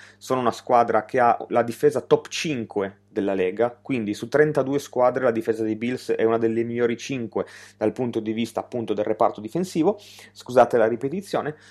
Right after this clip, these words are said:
e quindi, eh, va un attimino contestualizzato il fatto che New England è in una fase, come tutte le trentadue franchigie N F L, di costruzione.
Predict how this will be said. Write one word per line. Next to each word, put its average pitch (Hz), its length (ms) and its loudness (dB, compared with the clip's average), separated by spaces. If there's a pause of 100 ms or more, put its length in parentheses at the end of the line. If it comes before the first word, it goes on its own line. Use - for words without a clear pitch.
(100)
e 233 120 6
quindi, 117 520 -4
eh, 110 400 4
va 127 220 6
un 147 80 2
attimino 135 420 0
contestualizzato 139 600 0
il 123 60 2
fatto - 300 -4
che 110 140 2
New 135 180 -2
England 107 640 -2
è 120 300 2
in 117 220 0
una 117 220 2
fase, 107 540 2
come 110 320 -2
tutte - 320 0
le 113 100 4
trentadue 117 460 0
franchigie 120 460 -2
N 110 100 -4
F - 120 -8
L, 110 220 2 (280)
di 156 260 -4
costruzione. - 920 -2